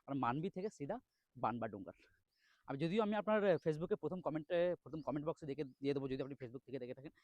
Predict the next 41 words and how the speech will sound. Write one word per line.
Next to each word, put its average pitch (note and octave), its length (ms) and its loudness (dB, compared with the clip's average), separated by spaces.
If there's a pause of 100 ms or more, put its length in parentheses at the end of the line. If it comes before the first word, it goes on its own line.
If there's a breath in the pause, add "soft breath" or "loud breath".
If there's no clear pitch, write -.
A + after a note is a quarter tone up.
(260)
আর C3+ 80 -4
যদি C3 160 -2
আপনি D#3 220 -2
YouTube F#3+ 240 -6
থেকে F3+ 140 0
দেখে B2 160 -4
থাকেন, F#3+ 240 -12
তাহলে C#3+ 180 2
কিন্তু C#3+ 180 -2
আমি C3 80 -6
ডেসক্রিপশনে E3 480 -4 (300)
এখানকার D3+ 340 0
একদম C#3+ 320 2
লাইভ C#3+ 280 6
লোকেশন D3+ 320 -2
আমি C#3 200 -2
কিন্তু C#3+ 260 -8 (320)
ট্যাপ B2+ 200 -2
করে C3+ 120 -8
দেবো, F3 120 0
আপনি D3 140 -2
চাইলেও D3+ 320 4
কিন্তু F3 200 -4
ইজিলিভাবে E3 500 -2 (380)
এখান D3 160 0
থেকে C#3+ 120 0
আসতে A#2+ 220 -4
পারেন। G#2 160 -14 (180)
আর D3 140 -4
কখন - 280 2
আসবেন E3+ 340 0
সেটা E3 160 -4
হলে E3+ 100 0
ভালো C3+ 220 0
হয়, G#3+ 120 -4 (280)
সেটা D#3 200 -2
হচ্ছে G3+ 280 4 (220)
সকালে, A#2+ 460 -4 (380)
যেহেতু D#3 200 2
আমরা D3+ 200 4
আজকে E3 360 2